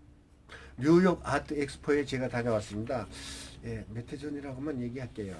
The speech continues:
정확하게 얘기하긴 뭐하고. 그때 아주 폼나는, 예, 도시 뉴욕을 배경으로 뉴저지주에서 이렇게 그,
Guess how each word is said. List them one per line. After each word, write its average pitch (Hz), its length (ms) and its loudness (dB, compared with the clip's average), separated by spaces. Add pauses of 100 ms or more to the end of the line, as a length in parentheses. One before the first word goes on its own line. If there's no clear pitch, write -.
정확하게 127 520 -6
얘기하긴 113 400 -4
뭐하고. 104 380 -6 (260)
그때 185 220 -4
아주 160 240 2
폼나는, 185 600 4 (280)
예, 131 500 2 (1120)
도시 151 420 2
뉴욕을 160 400 8
배경으로 143 800 4 (220)
뉴저지주에서 165 1200 8 (220)
이렇게 131 260 0
그, 135 480 0